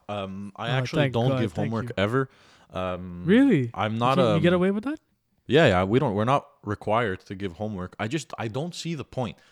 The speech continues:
Speaker 1: I know the way
Speaker 2: Why?
Speaker 1: I look at it, I'm thinking of me when I was in high school. Um, when I would get home, well, I mean, I was a motivated student. When I would get home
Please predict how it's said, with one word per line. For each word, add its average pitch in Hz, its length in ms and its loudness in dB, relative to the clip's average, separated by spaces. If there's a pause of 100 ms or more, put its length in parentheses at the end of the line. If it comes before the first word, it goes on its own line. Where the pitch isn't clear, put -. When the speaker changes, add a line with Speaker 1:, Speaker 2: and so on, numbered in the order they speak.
(140)
Speaker 1:
I 107 160 -4
know 151 340 -2 (560)
the 113 140 -2
way 143 100 2
Speaker 2:
Why? 185 120 2
Speaker 1:
I - 20 2
look 117 240 2
at 135 100 2
it, 160 220 -2
I'm 110 120 -2
thinking 160 300 -4
of 95 220 -8
me 117 160 -4
when 98 160 -4
I 95 100 -2
was 95 240 -6
in 87 200 -10
high 90 240 -6
school. 80 360 -10 (460)
Um, 87 440 0 (1000)
when 110 140 -2
I 123 100 4
would 165 180 0
get 117 160 0
home, 104 280 0
well, 110 120 2
I - 20 4
mean, 135 160 -2
I 143 80 2
was 170 140 0
a 135 40 0
motivated 101 600 0
student. 87 340 -6
When 95 120 -2
I 127 100 2
would 160 180 -2
get 120 140 -2
home 87 340 -2